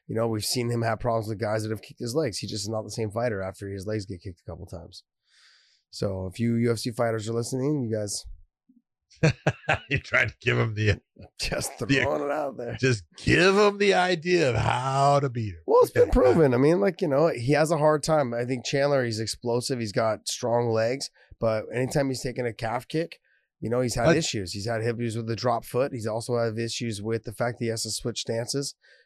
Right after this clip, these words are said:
Speaker 1: you know, because a couple of leg kicks and he just is not the same guy.
Speaker 2: Yeah, but now he's, he's been working on that
Speaker 1: That switch.
Speaker 2: ability to switch.
Speaker 1: Yeah.
Speaker 2: Yeah. And actually got his, his knockout on Benson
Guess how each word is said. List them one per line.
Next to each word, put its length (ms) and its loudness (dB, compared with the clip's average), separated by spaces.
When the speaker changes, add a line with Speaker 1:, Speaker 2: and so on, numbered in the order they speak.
Speaker 1:
you 100 -4
know, 140 0
because 300 -2
a 80 -4
couple 300 -2
of 60 -4
leg 200 0
kicks 260 -6
and 120 -4
he 100 -2
just 240 -4
is 60 -6
not 140 -4
the 80 -12
same 220 -6
guy. 260 -6
Speaker 2:
Yeah, 220 4
but 140 4
now 220 6
he's, 180 6
he's 160 6
been 200 4
working 320 4
on 180 2
that 220 2
Speaker 1:
That 200 -4
switch. 500 -4
Speaker 2:
ability 520 8
to 160 0
switch. 760 2
Speaker 1:
Yeah. 260 2
Speaker 2:
Yeah. 160 -8
And 240 6
actually 340 6
got 200 6
his, 420 4
his 160 6
knockout 580 6
on 200 0
Benson 460 2